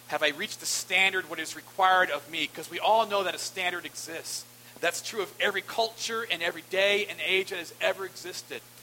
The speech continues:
And without grace, life is one grand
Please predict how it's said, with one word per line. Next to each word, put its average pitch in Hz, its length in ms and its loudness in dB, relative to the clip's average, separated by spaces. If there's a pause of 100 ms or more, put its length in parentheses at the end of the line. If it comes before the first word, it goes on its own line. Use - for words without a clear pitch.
(120)
And 165 80 -2
without 214 500 4
grace, 202 480 2 (200)
life 190 400 4
is 147 220 -4
one 202 380 2
grand 175 400 2